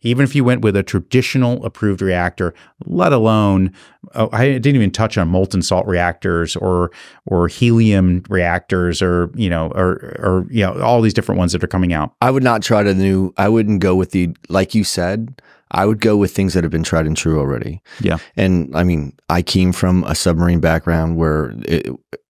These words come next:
Speaker 2: I know it's possible to live safely next to a reactor.
Speaker 1: You and Dan Golding too.
Speaker 2: <laughs> Right. Well, there's a, oh yeah,
Speaker 1: He's a
Speaker 2: Dan.
Speaker 1: nuclear engineer.
Speaker 2: You know what? So he was a, uh, instructor, I think, at Power School.
Speaker 1: Mm-hmm.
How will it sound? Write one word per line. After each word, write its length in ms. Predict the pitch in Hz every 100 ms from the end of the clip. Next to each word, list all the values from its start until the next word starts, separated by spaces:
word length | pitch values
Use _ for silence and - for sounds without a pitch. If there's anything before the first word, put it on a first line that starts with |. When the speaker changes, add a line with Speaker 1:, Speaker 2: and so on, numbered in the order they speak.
| _
Speaker 2:
I 120 | 90 87
know 200 | 90 92
it's 120 | -
possible 480 | - 85 82 - 85
to 100 | 76
live 220 | 80 76
safely 380 | - 80 - 80
next 220 | 76 -
to 120 | 82
a 60 | 78
reactor. 580 | 73 65 - 78 76 -
Speaker 1:
You 100 | 95
and 100 | 95
Dan 160 | 101 98
Golding 300 | 107 113 85
too. 220 | 110 90 -
Speaker 2:
<laughs> 240 | 95 -
Right. 180 | 104 -
Well, 140 | 107
there's 200 | 98 98
a, 80 | 95 -
oh 40 | 107
yeah, 160 | 127
Speaker 1:
He's 120 | 120 135
a 60 |
Speaker 2:
Dan. 80 | 104
Speaker 1:
nuclear 260 | 104 113 107
engineer. 420 | 101 98 117 - - -
Speaker 2:
You 100 | 110
know 120 | 117
what? 200 | 117 113
So 140 | - 104
he 200 | 107 156
was 320 | 147 98 82
a, 240 | 95 90 87
uh, 340 | 82 78 73 - -
instructor, 500 | 90 - 110 156 -
I 80 | 76
think, 220 | - 80
at 80 | -
Power 240 | 82 80
School. 400 | 80 - 80 80 -
Speaker 1:
Mm-hmm. 200 | 101